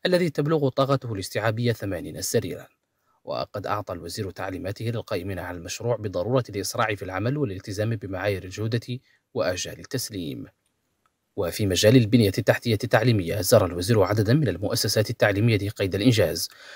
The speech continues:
شملت الجولة ثانوية المجرية الجديدة والمدرسة رقم واحد بن بيكة،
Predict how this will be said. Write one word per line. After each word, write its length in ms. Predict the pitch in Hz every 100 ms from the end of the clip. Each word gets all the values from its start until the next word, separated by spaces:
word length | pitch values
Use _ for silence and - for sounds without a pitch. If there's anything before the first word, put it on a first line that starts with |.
| -
شملت 420 | - 165 135 107
الجولة 400 | 92 104 131 151
ثانوية 420 | 143 92 90 95 90
المجرية 420 | 87 90 113 110
الجديدة 560 | 82 110 120 98 82 85
والمدرسة 580 | 87 78 104 110 - 98
رقم 320 | 92 87 92
واحد 280 | 117 - 104
بن 140 | 104
بيكة، 360 | 110 92 85